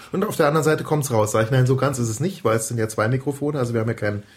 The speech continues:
Dosentelefon." Und dann meinte sie, äh, ja, also sie muss mir jetzt zeigen, wie das geht. Hab ich gesagt, "Okay, pass auf, dann machen wir das jetzt richtig. Dann setzt du dich dahin und ich setz mich dahin. Du musst aber immer drauf achten,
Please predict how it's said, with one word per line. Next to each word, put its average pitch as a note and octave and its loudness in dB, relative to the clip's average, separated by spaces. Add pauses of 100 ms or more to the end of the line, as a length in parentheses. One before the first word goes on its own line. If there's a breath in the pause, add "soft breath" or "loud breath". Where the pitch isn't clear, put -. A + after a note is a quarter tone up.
(300 loud breath)
Dosentelefon." B2 2 (360 loud breath)
Und C#3 2
dann D3 4
meinte C#3+ 2
sie, D3+ 0
äh, B2+ 2
ja, A#2 0
also B2 -2
sie B2 4
muss B2 2
mir A#2+ 2
jetzt - -6
zeigen, G2 -2
wie F#2 -4
das F2 -6
geht. - -10
Hab G2 -4
ich A2 -6
gesagt, C3 0 (400)
"Okay, D3 -2
pass A#2 0
auf, B2+ 0
dann C3+ 2
machen G#2+ 2
wir G#2 2
das B2+ -2
jetzt - -4
richtig. B2 -2 (300 loud breath)
Dann G#2 0
setzt G2+ -2
du G#2 0
dich G#2+ -10
dahin C#3+ 2
und E3+ 0
ich E3 -4
setz A#3+ 0
mich A2+ -2
dahin. C3 0
Du D#3+ 0
musst C#3 0
aber A#2+ 2
immer F#3 2
drauf A#2 -2
achten, F3+ -4